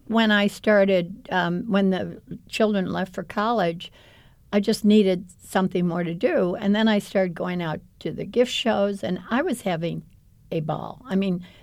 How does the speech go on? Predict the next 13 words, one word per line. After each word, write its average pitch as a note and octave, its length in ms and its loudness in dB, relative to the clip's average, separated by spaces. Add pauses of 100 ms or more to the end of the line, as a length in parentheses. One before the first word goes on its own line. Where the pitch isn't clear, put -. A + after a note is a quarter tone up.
this A3 260 2
was F3+ 440 0 (440)
so - 260 2
much E4 360 2
fun C4+ 260 2
to G#3+ 120 -4
me. E3+ 340 -2 (340)
And A3+ 160 2
I B3 80 6
would B3+ 220 0
come A#3+ 200 4
home C4 360 2
so G#3+ 640 2